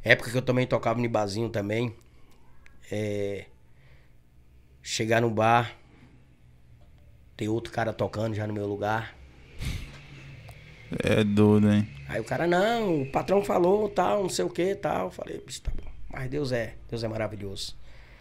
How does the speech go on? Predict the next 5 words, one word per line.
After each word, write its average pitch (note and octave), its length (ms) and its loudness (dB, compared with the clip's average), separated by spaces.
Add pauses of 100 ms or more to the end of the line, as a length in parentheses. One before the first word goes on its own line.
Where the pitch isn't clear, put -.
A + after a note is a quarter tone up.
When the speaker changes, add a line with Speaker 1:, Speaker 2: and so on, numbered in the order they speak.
(320)
Speaker 1:
É, A2 640 -4 (1160)
muitos C3+ 760 6 (1500)
querendo, A2+ 640 2 (1160)
é, G2 400 -4
é, - 20 -10